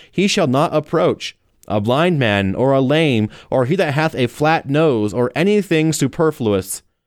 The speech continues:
or a man that is broken-footed, or broken-handed, or crook-backed, or a dwarf, or that hath a blemish in his eye, or be scurvy, or scabbed,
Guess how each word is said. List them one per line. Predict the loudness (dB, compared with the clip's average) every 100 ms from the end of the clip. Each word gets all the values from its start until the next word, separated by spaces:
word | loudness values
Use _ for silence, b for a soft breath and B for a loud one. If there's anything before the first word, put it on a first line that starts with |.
| _ b b b
or | 0 2
a |
man | 2 2 2
that | 2
is | 0 -2
broken-footed, | 0 0 0 -4 -2 -2 -2 -2 b b
or | -2 -2
broken-handed, | 0 0 0 -2 0 0 2 0 -2 -10 _ B B
or | -2 -2
crook-backed, | -2 -2 -2 0 -2 -2 -8 -20 -8
or | 0 2
a | 2
dwarf, | 2 2 2 0 -6 _ b
or | -4
that | -2 0
hath | 0 0
a |
blemish | -2 0 0 2 0
in | 0
his | 0 0
eye, | 0 0 2 0 -2 B B
or | 0
be | 2 -2
scurvy, | -2 -2 2 2 2 0
or | 2 0
scabbed, | -4 -4 0 2 2 -2